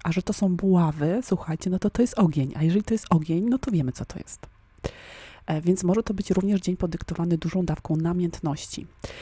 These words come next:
Możecie wy tą namiętność mieć i chcieć po prostu ją zrealizować. Powiecie, kurde, nie, no nie zatrzymam się, muszę tego gościa zdobyć.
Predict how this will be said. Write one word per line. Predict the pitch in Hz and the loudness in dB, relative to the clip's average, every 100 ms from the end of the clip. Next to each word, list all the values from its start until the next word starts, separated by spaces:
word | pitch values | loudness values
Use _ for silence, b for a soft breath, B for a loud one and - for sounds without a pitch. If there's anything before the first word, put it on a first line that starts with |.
| B B | B B
Możecie | 156 - - 143 | 0 0 0 -2
wy | 139 233 | 2 2
tą | - 196 | 4 2
namiętność | 151 143 135 135 - 131 - 151 | 2 -2 -4 -4 -6 -6 -6 -4
mieć | 156 - - - - | -2 -4 -10 -8 -4
i | 160 | -4
chcieć | - - 165 - - | -4 -2 -2 -4 -4
po | 190 | -2
prostu | - 139 - - | 0 -2 -2 0
ją | 185 156 151 | 2 2 0
zrealizować. | 165 160 160 160 180 175 165 - | -2 -2 -4 -2 0 0 -2 -8
Powiecie, | - 160 165 - - | -4 -4 -4 -8 -10
kurde, | - 240 185 190 | -2 0 2 2
nie, | 180 | 2
no | 170 | 2
nie | 196 | 0
zatrzymam | 202 190 - 165 131 | -2 -4 -4 -4 -4
się, | - | -4
muszę | 165 185 | -4 -2
tego | - 170 | -2 -2
gościa | 165 170 - | -2 -4 -4
zdobyć. | 156 147 135 - - | -6 -4 -6 -6 -12